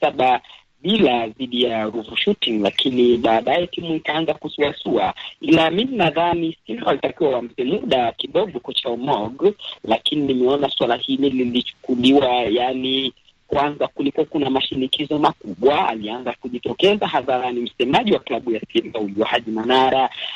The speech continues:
lakini baadaye huyo ambaye mmiliki wa hisa kubwa katika klabu ya Simba aliposti katika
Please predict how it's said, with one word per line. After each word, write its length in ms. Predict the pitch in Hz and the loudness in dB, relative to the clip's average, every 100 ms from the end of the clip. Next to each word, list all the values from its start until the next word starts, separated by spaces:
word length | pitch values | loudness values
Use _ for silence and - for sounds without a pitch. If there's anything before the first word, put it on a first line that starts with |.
| - | -4
lakini 380 | 127 - 170 156 | -2 -2 -2 0
baadaye 580 | 143 139 147 139 156 | 2 2 2 0 0
huyo 400 | 151 151 160 170 | 0 -4 -2 0
ambaye 220 | 151 156 160 | 0 -2 -2
mmiliki 500 | 151 151 151 - 156 | -4 -4 -4 -2 -2
wa 100 | 151 | -2
hisa 260 | 165 175 | -4 -6
kubwa 280 | - - - | -6 -4 -2
katika 280 | 139 - 110 | -2 -4 -6
klabu 300 | - 117 120 | -4 -2 -2
ya 80 | - - | -2 -4
Simba 220 | 226 139 | 0 2
aliposti 560 | 120 117 - - - - | 0 -2 -6 -8 -6 -6
katika 500 | 110 - - 117 | -6 -2 0 2